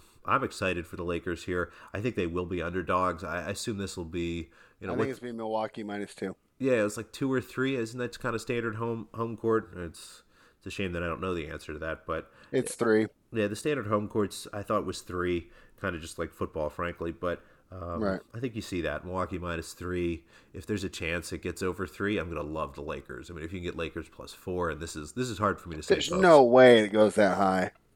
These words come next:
Speaker 2: 'Cause I, the reason I think, I think that minus three would be normal, but since the expectation of the public money coming on the Lakers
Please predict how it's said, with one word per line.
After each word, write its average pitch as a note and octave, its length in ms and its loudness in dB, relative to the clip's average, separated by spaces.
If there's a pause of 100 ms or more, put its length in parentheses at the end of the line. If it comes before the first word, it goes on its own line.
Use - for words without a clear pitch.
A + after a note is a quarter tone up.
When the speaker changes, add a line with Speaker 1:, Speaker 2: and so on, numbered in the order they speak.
(540)
Speaker 2:
'Cause C#3+ 140 12
I, D3 160 12
the - 160 0
reason F#3+ 280 8
I F3+ 120 12
think, E3+ 280 0
I C3+ 140 10
think F#3 280 4
that D3 120 4
minus C#3+ 300 4
three D#3 180 -2
would D3+ 80 0
be C3+ 100 0
normal, B2+ 380 4
but A2+ 240 4
since C#3 240 -4
the C3 120 2
expectation B2+ 680 0
of A#2+ 60 -4
the A2 80 -4
public B2 280 -2
money A#2 240 -2
coming A#2 300 -2
on A2 140 0
the G#2 100 -2
Lakers G#2+ 540 -2